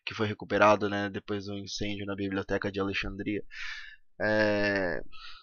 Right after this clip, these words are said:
com várias reflexões de vida que não tem exatamente aquela cosmovisão cíclica do, do estoicismo original, mas tem mais reflexões de vidas pra-, de vida prática, né, da natureza de vida prática, né,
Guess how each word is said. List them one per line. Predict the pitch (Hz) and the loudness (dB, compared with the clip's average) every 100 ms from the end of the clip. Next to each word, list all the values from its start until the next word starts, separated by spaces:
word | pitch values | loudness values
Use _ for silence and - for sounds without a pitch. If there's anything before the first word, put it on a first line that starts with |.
| _ - - | _ -20 -12
com | 117 107 | -8 2
várias | 107 127 127 110 - | 12 12 12 12 12
reflexões | 110 - 117 - - 113 123 110 | 12 2 0 0 -2 0 0 -2
de | 110 | -4
vida | 117 113 113 | -2 -2 -2
que | 143 | 0
não | 151 180 160 _ | 0 -2 -4 _
tem | - 151 151 | 0 2 2
exatamente | 127 120 131 113 107 123 135 107 | 2 2 2 0 -2 -6 -4 -4
aquela | - 107 104 | -2 -2 -2
cosmovisão | - 107 107 104 101 101 98 101 104 101 98 107 | -2 -4 -4 -8 -8 -8 -8 -8 -8 -8 -10 -12
cíclica | 117 - 107 104 101 98 95 | -14 -10 -8 -6 -6 -4 -4
do, | 92 92 78 60 57 _ - - - - - | -4 -6 -6 -10 -14 _ -16 -14 -14 -16 -10
do | 110 | -8
estoicismo | - 107 104 - 98 104 | -6 -4 -4 -4 -6 -6
original, | 107 120 131 123 139 | -6 -4 0 4 4
mas | 147 147 143 127 - - - 131 120 | 4 2 2 8 12 12 10 6 2
tem | 135 | 2
mais | 127 123 127 | 2 2 2
reflexões | 127 131 - 123 120 | -2 -4 -4 -4 -4
de | 120 | -4
vidas | 117 117 113 | 0 4 4
pra-, | - - - 117 | 4 4 2 2
de | 113 | -8
vida | 104 113 113 113 | -6 -2 4 4
prática, | - 110 113 - - 110 101 | 8 8 8 6 -8 -6 0
né, | 117 | 0
da | 113 101 | 0 -4
natureza | 98 101 101 104 | -4 -4 -6 -8
de | 101 | -8
vida | 98 95 | -6 -2
prática, | 101 87 - - | 4 4 2 -8
né, | 98 | -8